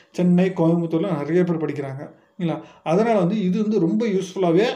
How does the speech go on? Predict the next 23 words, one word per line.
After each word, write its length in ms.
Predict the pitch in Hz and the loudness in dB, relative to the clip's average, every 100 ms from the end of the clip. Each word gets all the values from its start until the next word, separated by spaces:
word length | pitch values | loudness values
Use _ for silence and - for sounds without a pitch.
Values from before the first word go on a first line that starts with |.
| - - | -6 -4
உங்களுக்கு 320 | 165 170 160 | -2 2 2
இருக்கும் 260 | 160 160 | 2 0
டி 120 | 151 180 | -2 0
என் 120 | 180 | 0
C 120 | 180 | -2
category 320 | 170 147 135 | -4 -4 -4
விட. 140 | 131 139 139 - - _ | -6 -8 -10 -18 -20 _
But 140 | 170 | -2
ஆனா 180 | 165 180 214 208 - | 0 2 0 -2 -6
அது 200 | 175 165 | -4 -4
கூ-, 180 | 202 214 | -2 0
அதுலயும் 380 | 170 165 240 240 | 2 0 -2 0
பார்த்தீங்கன்னா 320 | 190 247 - | 0 -2 -6
சில, 200 | - 277 302 - - - | -2 2 2 2 -2 -2
அ, 120 | 196 180 175 170 165 | 0 2 2 2 0
சில 260 | 190 247 | 0 2
ரீஜன், 420 | 214 233 214 190 - - | 2 0 -2 -4 -6 -16
ஓகேங்களா? 380 | - 165 160 151 - - - | -8 -4 -2 -2 -6 -18 -6
இப்ப 200 | 180 190 | 0 2
நா-, 520 | 180 175 170 165 160 | 2 2 2 2 2
அதே 220 | 160 202 | 4 4
north 560 | 220 170 180 226 - - | 2 2 2 0 -4 -4
தமிழ்நாட்டுல 560 | 165 170 170 160 160 | 0 0 0 0 2